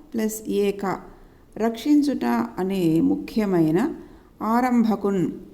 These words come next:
సంకల్పమున్నవానికి భక్త పాలన భక్తులను పాలించే కళా సంరంభకున్ కళయందు వేగిరపాటు ఉన్నవానికి దానవ ప్లస్ ఉద్రేక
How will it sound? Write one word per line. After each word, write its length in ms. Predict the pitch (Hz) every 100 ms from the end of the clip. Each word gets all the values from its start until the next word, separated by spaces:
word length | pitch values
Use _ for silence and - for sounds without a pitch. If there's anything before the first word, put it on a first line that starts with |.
| - -
సంకల్పమున్నవానికి 1700 | 202 202 226 254 247 240 180 185 196 208 175 165 160 147 240 - - - - - 214
భక్త 400 | 240 240 294 285
పాలన 600 | 240 214 202 190 196 175 - - - -
భక్తులను 600 | 185 208 - 262 262 233
పాలించే 880 | 226 185 175 190 208 202 302 269 214 - - -
కళా 380 | 262 262 285 311
సంరంభకున్ 1040 | 302 233 226 226 226 214 202 - 190 165 - - - - - -
కళయందు 880 | 220 269 262 220 202 196 165 160 - -
వేగిరపాటు 800 | 160 202 226 254 240 226 202 185
ఉన్నవానికి 1120 | 180 - 160 170 180 180 - 95 196 262 285 - - - - _ -
దానవ 720 | - 240 269 285 277 285 311 339 - - -
ప్లస్ 320 | 247 240 240 - 202
ఉద్రేక 640 | 208 175 208 190 190 170